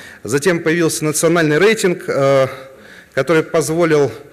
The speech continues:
дать оценку тем действиям и тем усилиям, собственно говоря, регионов, которые направлены на сокращение разного рода административных барьеров. И, наконец, в качестве третьего инструмента появились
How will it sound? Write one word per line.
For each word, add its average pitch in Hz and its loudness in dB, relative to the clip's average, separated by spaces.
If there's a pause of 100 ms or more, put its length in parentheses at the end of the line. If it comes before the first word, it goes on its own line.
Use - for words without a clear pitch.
(340)
дать 131 -2
оценку 180 -2
тем 151 -4
действиям 151 0
и 143 -2
тем 151 -2
усилиям, 160 -2
собственно 131 -6
говоря, 143 2 (280)
регионов, 160 0
которые 143 0
направлены 147 0
на 139 -4
сокращение 139 -2
разного 127 0
рода 135 0
административных 123 -4
барьеров. 127 -2
И, - -8
наконец, 160 -4
в - -12
качестве 170 -4
третьего 190 -4
инструмента 127 -4
появились 147 -2